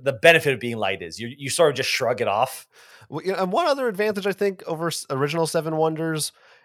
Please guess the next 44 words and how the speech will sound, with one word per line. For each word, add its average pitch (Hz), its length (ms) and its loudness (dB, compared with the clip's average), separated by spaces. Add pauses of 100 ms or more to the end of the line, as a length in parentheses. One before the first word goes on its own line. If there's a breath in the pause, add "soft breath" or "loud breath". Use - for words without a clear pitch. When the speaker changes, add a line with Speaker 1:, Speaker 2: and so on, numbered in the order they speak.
(120 soft breath)
Speaker 2:
y-, 143 240 -14
there 165 220 4
is 196 100 4
a 220 60 6
little, 180 240 2
there 151 140 4
is 180 100 0
a 160 60 4
lot 139 240 4
more 147 220 4
room 127 200 0
for 110 340 -2
socializing. 87 1040 -2 (320 soft breath)
In 117 100 -8
Seven 156 320 2
Wonders, 143 300 4
because 120 400 0
everyone 127 300 0
has 123 100 -2
their 117 160 -2
own 117 220 -4
private 110 500 0
draft 104 400 -2
hand, 95 400 -6 (320)
your 127 160 -2
whole 160 220 2
turn 147 280 4
is 107 100 0
just 107 180 -4
you 113 340 -2
looking 110 480 -4
at 104 80 -2
your 95 140 -6
cards, 90 840 -2 (460)
and 98 280 -4 (280)
you 127 260 -8
really, 123 500 0
you 117 140 -12
can't 135 320 -4
talk 113 300 -4
to 123 80 -4
anyone 110 280 -2
about 104 360 2
it. 104 160 -4